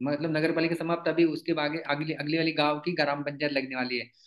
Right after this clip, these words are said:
तो हद समाप्त, उस, वहां पर आगे चल के रूल अलग बन जाते हैं। तो उसी प्रकार से यमराज कहते हैं कि मेरी हद समाप्त हो जाती है वहां पर, जो भगवान की भक्ति का अंगीकार कर लिए है।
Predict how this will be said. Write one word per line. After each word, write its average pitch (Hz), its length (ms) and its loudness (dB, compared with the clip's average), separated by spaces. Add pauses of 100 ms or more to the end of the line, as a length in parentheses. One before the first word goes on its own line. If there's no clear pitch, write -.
(140)
तो 143 60 2
हद 160 200 4
समाप्त, 170 720 0
उस, 143 120 -6
वहां 156 200 2
पर 175 120 4
आगे 156 240 4
चल 165 140 -2
के 165 120 -2
रूल 175 200 6
अलग 180 240 4
बन 143 180 -2
जाते 127 240 -6
हैं। 113 140 -12 (960)
तो 139 60 -2
उसी 143 120 2
प्रकार 170 380 4
से 196 280 -2
यमराज 156 440 2
कहते 147 200 -2
हैं 151 80 -6
कि 156 60 -2
मेरी 151 220 0
हद 131 240 -6
समाप्त 139 500 -4
हो 123 100 -4
जाती 120 260 -4
है 120 60 -8
वहां 110 180 -14
पर, - 260 -16 (800)
जो 131 140 -2
भगवान 131 380 -2
की 143 80 -4
भक्ति 120 240 -6
का 139 120 -4
अंगीकार 120 500 -4
कर 117 160 -8
लिए 113 240 -6
है। 107 260 -8